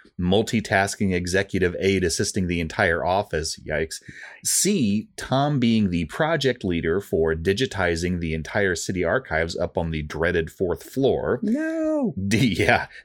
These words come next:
Speaker 1: D, Andy being given a temporary gig as an administrative assistant to help Tom with his project, which is kind of a step up for him. And then E, although not shown in this scene,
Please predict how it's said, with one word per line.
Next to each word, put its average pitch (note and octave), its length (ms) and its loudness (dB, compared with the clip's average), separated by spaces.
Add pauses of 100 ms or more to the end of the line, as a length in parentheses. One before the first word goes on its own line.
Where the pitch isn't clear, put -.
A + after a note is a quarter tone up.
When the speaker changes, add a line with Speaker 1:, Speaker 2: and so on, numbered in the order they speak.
Speaker 1:
D, C3+ 540 4
Andy C3+ 340 2
being A2 340 2
given F#2 240 0
a G#2+ 60 0
temporary E2 600 0
gig B2+ 560 0
as F#2 240 0
an G2 100 2
administrative F#2+ 680 0
assistant - 460 -2
to F#2+ 80 -2
help G#2+ 240 -4
Tom G#2+ 320 -2
with A#2+ 120 -2
his C#3 140 -4
project, - 640 -6 (520)
which A2+ 180 -4
is B2 80 -6
kind F3 160 -2
of A3+ 60 -2
a G3+ 40 -4
step - 300 -2
up - 100 -6
for E2+ 140 -4
him. C3+ 260 -4 (340)
And A#2+ 240 4
then A#2 280 4
E, C3 480 4
although A#2+ 340 4
not C3+ 360 0
shown C3 340 2
in A2 160 4
this - 420 0
scene, F#2 680 0